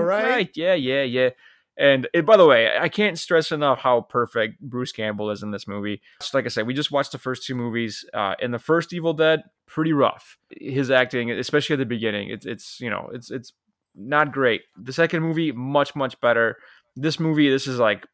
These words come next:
Speaker 2: prime Ash. He is amazing. He's, like, just oozes, like, arrogance and,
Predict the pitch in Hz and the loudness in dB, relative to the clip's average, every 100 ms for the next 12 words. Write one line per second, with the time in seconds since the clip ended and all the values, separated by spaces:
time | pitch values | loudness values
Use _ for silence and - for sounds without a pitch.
0 | _ - 120 104 - 92 - - - 160 | _ -4 0 0 -2 -8 -8 -12 -16 -14
1 | 123 123 127 117 117 117 113 104 107 110 | -10 -6 -4 -4 -4 -2 -4 -4 -6 -6
2 | 107 107 107 - 127 123 _ _ - 147 | -2 -2 -2 -8 -8 -10 _ _ 0 2
3 | 139 131 123 117 - 120 110 - 120 117 | 2 0 -2 -4 -10 -2 -2 2 2 2
4 | 113 107 107 - - - 110 101 101 98 | 0 -4 -6 -12 -20 -10 -6 -4 -6 -8